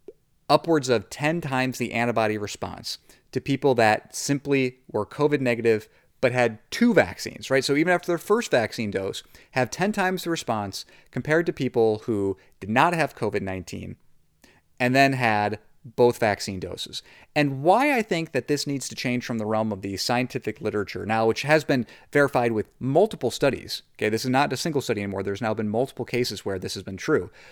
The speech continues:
Uh, the second time it wasn't, I don't think it was exactly ten. I believe it was six and a half. I'm, I'm going off my memory on this. Six and a half times higher.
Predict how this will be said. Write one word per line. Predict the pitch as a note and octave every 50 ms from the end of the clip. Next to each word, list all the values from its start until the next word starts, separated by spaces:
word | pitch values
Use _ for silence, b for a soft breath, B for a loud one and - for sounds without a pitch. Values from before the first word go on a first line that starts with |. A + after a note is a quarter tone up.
| B B B
Uh, | - B2 A#2
the | A2+
second | A2 - E3+ - -
time | - D#3 C#3+ C#3
it | C3 B2+
wasn't, | C3 B2+ - C#3 A#2 -
I | - A#2 A2
don't | A2 A2+ A#2 -
think | B2+ A#2 -
it | A#2+ G#2
was | A2 G#2
exactly | G#2 F#2+ A2+ G#2+ G#2 - G#2+
ten. | - - A2+ A2
I | G#2+ G#2
believe | G#2+ A2+ G#2+ G2 -
it | -
was | - -
six | - - A2+ -
and | A2 G2+
a |
half. | A2 G#2+ G#2+ G#2+ -
I'm, | G2+ F#2+ -
I'm | - G2+ F#2+
going | - A2 G#2
off | G2 F#2+ F#2+ -
my | G2
memory | G2+ A#2 B2+ B2+ A#2
on | A2 G#2+
this. | G#2 G#2 G2+ - - - b b b b b b b _ _ _ _ _ _ _ _ _ - - B B B B B B _ - _ _ _ _ - -
Six | - - D#3+ C#3
and | D3 C3+
a |
half | A#2 -
times | - B2+ A2+ G#2+
higher. | - A2 G#2 G2+ G#2